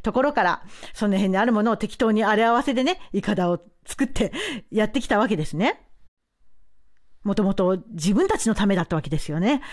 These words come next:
自分たちのために自分たちで作ったちっちゃなちっちゃな変な怪しいいかだだったわけですけれども、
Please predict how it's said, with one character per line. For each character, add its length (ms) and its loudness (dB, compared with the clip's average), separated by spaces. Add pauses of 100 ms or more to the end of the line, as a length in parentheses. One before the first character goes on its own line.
自 200 -2
分 140 0
た 140 -4
ち 260 -8
の 140 0
た 100 2
め 140 2
に 80 2
自 160 -2
分 120 0
た 120 -4
ち 100 -14
で 80 -2
作 220 -4
っ 40 0
た 360 0
ち 100 -10
っ 60 -20
ち 80 0
ゃ 40 2
な 120 -2
ち 140 -6
っ 40 -14
ち 120 2
ゃ 40 4
な 160 4
変 320 2
な 240 4
怪 140 4
し 180 0
い 60 2
い 20 2
か 100 0
だ 140 2
だ 80 4
っ 100 -2
た 100 0
わ 120 2
け 100 -2
で 120 0
す 80 -12
け 100 -2
れ 80 -2
ど 80 -6
も、 240 -2